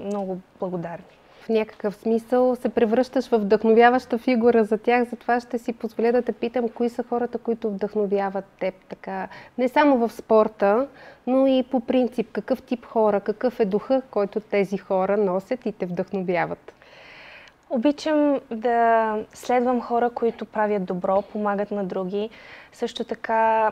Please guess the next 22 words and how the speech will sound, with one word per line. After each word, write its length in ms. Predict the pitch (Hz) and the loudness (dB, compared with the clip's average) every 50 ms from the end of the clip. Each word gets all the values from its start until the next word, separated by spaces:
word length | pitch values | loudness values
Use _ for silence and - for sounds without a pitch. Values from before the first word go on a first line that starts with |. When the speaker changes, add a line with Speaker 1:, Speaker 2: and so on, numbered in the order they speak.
| - - - | -2 -6 -8
Speaker 1:
а, 300 | 214 214 208 208 202 196 | -6 -4 -2 -2 -2 -4
вдъхновяват 1300 | 196 202 185 185 220 202 - - 226 220 202 202 220 226 226 220 208 214 208 208 - - - - - - - - | -4 -4 -2 0 0 -2 -2 -4 -2 -2 0 2 4 4 6 4 4 2 -2 -2 -4 -20 -20 -20 -20 -18 -10 -6
младото 480 | 214 214 214 214 214 196 202 - 208 | -2 0 2 2 2 0 -2 -8 -8
поколение 720 | 190 - 196 - - 208 196 190 185 180 190 202 202 214 | -8 -8 -10 -8 -6 -4 -4 -2 -2 -2 -4 -4 -2 -2
и 40 | 214 | -2
децата 500 | 190 202 202 - - 185 180 - - 185 | -4 -4 -8 -4 -6 -6 -6 -6 -10 -10
най-вече, 560 | 185 185 180 175 175 175 156 - - - 185 | -10 -8 -10 -10 -10 -10 -12 -12 -12 -14 -14
защото 440 | 190 202 - - 226 220 214 - 220 | -14 -14 -12 -8 -8 -8 -8 -8 -12
това 280 | 214 - - 214 214 214 | -10 -6 -4 -2 0 0
е 100 | 214 208 | -2 -4
целта 400 | - - 220 214 - - 254 254 | -6 -6 -8 -8 -6 -6 -6 -6
на 260 | 247 240 233 233 226 | -6 -6 -8 -8 -10
всеки 380 | - - - 247 233 - - | -12 -8 -8 -8 -8 -6 -6
един 300 | 220 202 208 220 220 220 220 - - - - _ - | -6 -4 -2 -4 -4 -4 -6 -10 -20 -20 -20 _ -12
възрастен 560 | 220 208 214 208 208 208 190 - - 196 190 | -6 -4 -4 -2 -4 -4 -6 -8 -8 -8 -8
човек. 400 | 185 - - 180 170 175 - - - - - - - - - - | -8 -10 -10 -12 -12 -12 -14 -20 -20 -20 -20 -20 -20 -20 -20 -14
Да 400 | - 202 190 214 208 202 208 202 | -10 -4 0 0 2 2 2 0
покаже 580 | 196 202 - 208 - - 214 214 208 208 220 214 | 0 -2 -6 -8 -2 0 0 0 0 -2 -4 -4
на 120 | 214 214 | -4 -4
младите 380 | 214 214 208 208 208 208 208 202 | -2 -2 -2 -2 -4 -6 -6 -10
поколения, 880 | - - 202 - - 202 202 202 208 208 208 214 208 214 214 214 214 214 - - - - - - - - | -12 -12 -14 -10 -6 -4 -2 -2 -2 -2 -2 -2 -2 -2 -4 -4 -6 -8 -10 -16 -20 -20 -20 -20 -20 -16
а, 320 | 240 214 208 208 208 202 | -10 -8 -6 -4 -4 -4